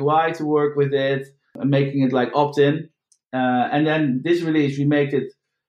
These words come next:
uh, turned on by default. And so your new authentication system consists of various parts. And actually, the first part is not really part of the authentication system itself, but it's our new onboarding flow.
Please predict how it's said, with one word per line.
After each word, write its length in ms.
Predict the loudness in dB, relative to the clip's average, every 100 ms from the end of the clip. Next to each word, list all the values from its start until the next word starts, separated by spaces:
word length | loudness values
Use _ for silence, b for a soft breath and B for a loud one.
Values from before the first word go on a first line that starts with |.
| _ -2
uh, 160 | -2
turned 240 | 2 2 2
on 120 | 2
by 140 | 2
default. 480 | 0 0 2 2 0
And 140 | -2 0
so 300 | 0 0 -4
your 160 | -2 2
new 240 | 2 2
authentication 580 | 0 -2 0 0 0 -4
system 520 | -8 -4 -2 -2 -6 -16 _ _ _
consists 360 | -8 0 0 2
of 100 | 0
various 420 | 2 2 2 -2
parts. 540 | -2 0 -2 -8 -20 _ _ _ _ -6
And 100 | -2
actually, 240 | 0 0 -2
the 80 |
first 420 | 0 2 2 0 0
part 400 | 4 4 2 -6 _ -6
is 160 | -2
not 200 | 0 0
really 280 | 0 -2 0
part 160 | 2 4
of 80 |
the 60 | 2
authentication 520 | 0 0 0 0 -2
system 340 | -8 -8 -4 -4
itself, 460 | -2 -2 0 -4 -8 _ _ _
but 120 | 0 0
it's 100 | 2
our 100 | 0
new 180 | 0
onboarding 640 | 0 0 2 2 2 -2 -4
flow. 360 | -4 -4 -8